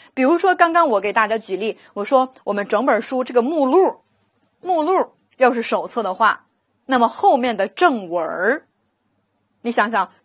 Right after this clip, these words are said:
正文儿是不是支持目录的呀？对吧？所以这个正文儿就可以理解为是这个程序文件啊。程序文件是用于支持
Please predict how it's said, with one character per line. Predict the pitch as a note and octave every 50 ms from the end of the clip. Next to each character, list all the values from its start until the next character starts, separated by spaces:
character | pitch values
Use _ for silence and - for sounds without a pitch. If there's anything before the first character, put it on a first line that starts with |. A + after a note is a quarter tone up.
| _ -
正 | - A4 G4+ E4+ B3+ A3
文 | F#3+ F3+ F3+
儿 | F3 G3+
是 | B3 - - E4+
不 | C4
是 | - A3+ G3
支 | - - G4 F#4+
持 | - - B3 G3+
目 | G#3 G#3+ G#3 G3+
录 | G3+ G3 F#3+ F3+
的 | F3+
呀？ | F3 E3 E3 D#3+ _ _ _ _ _ _ _ _ _ _ _ _ _ _ _ _ _ _ _ _ -
对 | F4+ F4
吧？ | D#4 C#4+ C4+
所 | C4 - F#4 G4
以 | F4
这 | - F4+
个 | D4+ C#4+
正 | C#4+ - G4+ F#4+ D#4+ C4
文 | A3+ F#3+
儿 | F3+ G#3+
就 | - C4+
可 | - - B3 G#3+
以 | G#3+
理 | G#3 F#3 G3 G#3+
解 | - G#3 F3+
为 | F3+ -
是 | - -
这 | F#3 G3
个 | F#3 F#3
程 | - - F#3 F3+
序 | F#3 -
文 | F#3+ E3+ D#3 E3+
件 | - E3+ - _ _ _ _ -
啊。 | F#3+ G3 F#3+ - _ - - _ _
程 | - - A#3 B3+ E4
序 | - D#4
文 | A#3 F#3+ F#3
件 | B3+ A#3 A#3
是 | - B3 A#3+
用 | C#4 C#4 A#3 G3
于 | F3+ G3
支 | F#3+ - - G4+ G4+ -
持 | - - A3+ G3 F#3+ A3 -